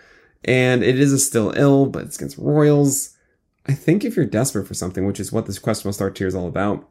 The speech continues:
that might work. Graham Ashcraft threw ninety-nine mile per hour cutters last time out in his return from the I L, but it's still Graham <laughs> Ashcraft that he's against the Cubs. Glenn Otto against the Angels, maybe his breakers work, but I don't really want to do that.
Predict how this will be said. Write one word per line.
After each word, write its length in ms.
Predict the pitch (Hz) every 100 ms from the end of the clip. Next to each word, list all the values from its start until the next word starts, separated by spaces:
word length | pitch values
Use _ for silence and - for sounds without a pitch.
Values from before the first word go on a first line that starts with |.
| _
that 180 | - -
might 180 | 73 65
work. 300 | 113 123 - _ _ _
Graham 220 | - 147
Ashcraft 580 | 139 143 143 135 135 - - _ -
threw 160 | 120
ninety-nine 400 | 117 120 117 113
mile 140 | 110 107
per 120 | 113
hour 140 | 101
cutters 540 | 98 127 120 120 113 -
last 260 | 117 113
time 180 | - 110
out 140 | 113
in 60 | 101
his 360 | 98 98 - -
return 260 | - - 101
from 120 | -
the 100 | 87
I 120 | 92
L, 360 | 92 123 127 120 _ _ _ _
but 260 | - 147 131 -
it's 200 | 127 -
still 260 | - 156
Graham 280 | 143 143 143
<laughs> 20 |
Ashcraft 520 | 208 131 - - 87
that 100 | 90
he's 140 | 92 95
against 260 | 92 85
the 80 | -
Cubs. 400 | - 107 110 - _ _ _
Glenn 220 | - 160 139
Otto 320 | 131 131 117
against 240 | 113 107
the 80 | 78
Angels, 320 | 107 104 104
maybe 300 | 104 113 120
his 140 | 110 95
breakers 360 | 90 82 82
work, 220 | 82 82
but 80 | -
I 20 |
don't 140 | 85 82
really 140 | 90
want 140 | 85 85
to 60 |
do 180 | 82 98
that. 300 | 92 95 135